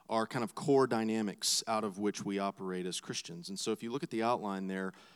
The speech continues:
uh, what I wanna do is kinda work this out under three headings. First is to look at the, the law summarized. And incidentally, the outline kind of fits with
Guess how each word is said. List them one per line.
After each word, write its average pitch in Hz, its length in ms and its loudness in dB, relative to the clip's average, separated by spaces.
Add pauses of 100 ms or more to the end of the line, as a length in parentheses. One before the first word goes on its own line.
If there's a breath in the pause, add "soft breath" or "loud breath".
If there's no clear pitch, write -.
(160 loud breath)
uh, 104 160 0
what 104 180 -4
I 107 40 2
wanna 123 220 0
do 104 580 2
is 104 520 2 (560 soft breath)
kinda 143 200 0
work 131 240 2
this - 180 -2
out 113 160 2
under 107 180 0
three 104 260 -6
headings. 98 340 -2
First 165 360 0
is 110 180 -2
to 120 60 -4
look 117 220 -2
at 110 240 -4
the, 107 180 0 (100)
the 104 100 -4
law 107 320 2
summarized. 95 760 -2 (360 loud breath)
And 110 220 0
incidentally, 120 680 2
the 101 360 -2
outline 117 460 -2
kind 120 180 -4
of 98 120 -4 (160)
fits - 440 -2
with 107 460 -2